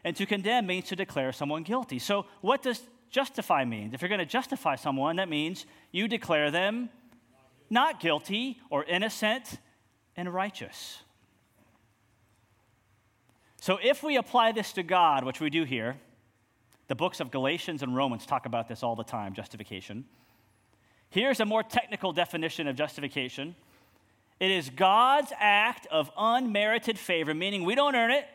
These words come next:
by which he puts a sinner right with himself. And there's two more parts, not only by pardoning or acquitting him or forgiving him, but also by accepting him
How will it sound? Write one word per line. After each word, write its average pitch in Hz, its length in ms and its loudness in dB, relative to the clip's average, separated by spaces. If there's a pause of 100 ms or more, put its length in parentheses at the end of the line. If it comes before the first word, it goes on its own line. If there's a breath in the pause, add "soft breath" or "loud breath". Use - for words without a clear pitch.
(880 loud breath)
by 175 140 6
which 190 260 -2
he 285 240 0
puts 262 320 0
a 202 80 0
sinner 233 580 0 (340)
right 196 280 4
with 208 160 -6
himself. 170 760 0 (800)
And 139 140 0
there's 135 140 -4
two 233 180 0
more 269 200 6
parts, 208 560 2 (220 soft breath)
not 247 400 4
only 269 360 0
by 190 240 4
pardoning 269 800 0 (140 loud breath)
or 170 160 2
acquitting 226 420 -2
him 240 220 0
or 185 80 2
forgiving 185 440 -2
him, 254 360 0 (880 soft breath)
but 208 140 6
also 226 560 6
by 190 200 4
accepting 214 580 -2
him 165 400 -2